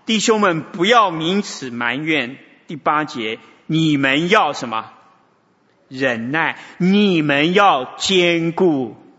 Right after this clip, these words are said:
你们的心，要彼此坚固，这是我的理解。所以不要离开基督徒。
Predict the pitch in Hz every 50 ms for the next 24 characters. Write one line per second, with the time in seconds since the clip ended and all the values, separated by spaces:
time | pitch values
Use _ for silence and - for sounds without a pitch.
0 | _ _ 131 123 120 120 117 110 110 107 104 113 123 120 113 - - - 131 117
1 | 123 - 156 151 135 131 - - - _ _ - - 120 123 131 139 151 165 147
2 | - - - - - 117 117 - _ - - 139 123 120 123 123 127 131 120 -
3 | - - 156 151 151 147 151 139 131 127 113 120 117 113 127 131 135 - - -
4 | - - _ _ _ _ _ _ _ _ _ _ _ _ _ _ _ _ _ _
5 | _ - - - - - 131 127 147 175 170 151 135 117 110 - - - _ _
6 | _ - 131 139 160 160 151 139 131 123 113 113 110 123 123 - - - - 135
7 | 131 127 131 135 135 143 _ _ _ _ _ - - - 135 131 123 131 123 123
8 | 120 - - -